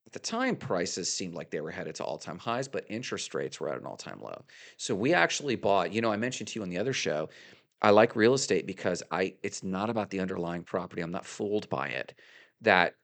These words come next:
if I have to pay taxes on it, I never truly own it. If I stop paying taxes, they take it from me.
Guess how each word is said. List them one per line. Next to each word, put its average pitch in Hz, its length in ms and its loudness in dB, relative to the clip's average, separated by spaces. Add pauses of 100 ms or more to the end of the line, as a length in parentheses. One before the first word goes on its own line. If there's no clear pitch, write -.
(220)
if 104 120 0
I 107 120 8
have 139 180 2
to - 100 -2
pay 156 160 2
taxes 127 460 -4
on 58 160 -10
it, 53 220 -14
I 98 100 -2
never 107 320 -2
truly 101 500 -4
own 82 200 -10
it. - 20 -12
If - 100 -8
I 110 40 -4
stop 123 240 -4
paying 123 160 -4
taxes, 104 320 -6
they 120 100 -2
take 165 260 -2
it - 120 -6
from - 180 -8
me. - 220 -12